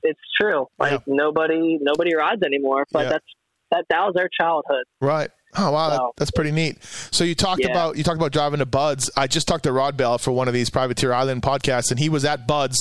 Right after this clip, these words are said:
Speaker 2: uh, when I was talking to him. So do you ever run into him over there?
Speaker 1: Uh, honestly, no, not really.
Speaker 2: Okay.
Speaker 1: Um,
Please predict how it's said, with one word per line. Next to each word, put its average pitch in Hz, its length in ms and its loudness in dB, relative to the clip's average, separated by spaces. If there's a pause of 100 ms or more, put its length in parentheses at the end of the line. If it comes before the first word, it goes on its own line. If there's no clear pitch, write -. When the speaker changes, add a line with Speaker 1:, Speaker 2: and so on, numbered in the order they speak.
(120)
Speaker 2:
uh, 131 300 2
when 135 100 2
I 131 60 2
was 127 100 0
talking 156 320 0
to 120 100 2
him. 117 120 -2
So 135 120 2
do 127 80 0
you 135 60 2
ever 139 140 0
run 143 160 0
into 135 160 0
him 151 240 0
over 165 180 0
there? 185 220 0 (960)
Speaker 1:
Uh, 202 540 2 (100)
honestly, 247 540 -2 (180)
no, 165 300 2
not 170 200 0
really. 151 280 2
Speaker 2:
Okay. 147 340 0
Speaker 1:
Um, 139 400 0